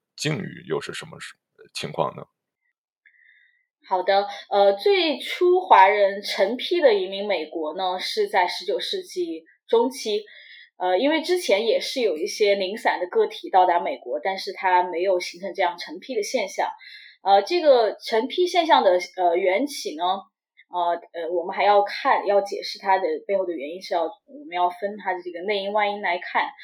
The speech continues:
Speaker 2: 首先外因就是因为，呃，西方的入侵，我们都很熟悉的这个两次鸦片战争，呃，之后呢，又签，
Speaker 1: 嗯。
Speaker 2: 签署了南京和天津条约，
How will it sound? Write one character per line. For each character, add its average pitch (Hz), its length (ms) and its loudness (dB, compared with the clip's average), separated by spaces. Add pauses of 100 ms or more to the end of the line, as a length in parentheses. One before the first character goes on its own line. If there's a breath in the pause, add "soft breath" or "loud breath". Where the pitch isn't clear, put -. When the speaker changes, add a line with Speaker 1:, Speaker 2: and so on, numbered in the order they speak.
(300 loud breath)
Speaker 2:
首 190 180 -8
先 254 180 0
外 311 220 6
因 233 160 -4
就 214 180 -2
是 - 440 -8
因 175 260 -8
为， 165 340 -2 (280)
呃， - 240 -12
西 - 240 -8
方 175 180 0
的 165 80 -8
入 160 180 -12
侵， - 360 -16 (320 soft breath)
我 170 100 -18
们 175 80 -16
都 196 140 4
很 202 120 -2
熟 160 280 -12
悉 202 180 -12
的 175 100 -4
这 175 160 -6
个 170 120 -8
两 165 200 -8
次 - 160 -8
鸦 180 140 4
片 180 240 -6
战 180 220 -2
争， 196 260 2
呃， - 880 -16
之 214 160 -8
后 214 320 2
呢， 180 140 -2
又 170 280 0
签， 202 340 0
Speaker 1:
嗯。 202 380 -10
Speaker 2:
签 233 200 -4
署 156 240 -12
了 160 560 2
南 180 200 -2
京 214 240 -4
和 175 380 0
天 220 240 -8
津 233 140 -6
条 160 240 -2
约， 220 320 2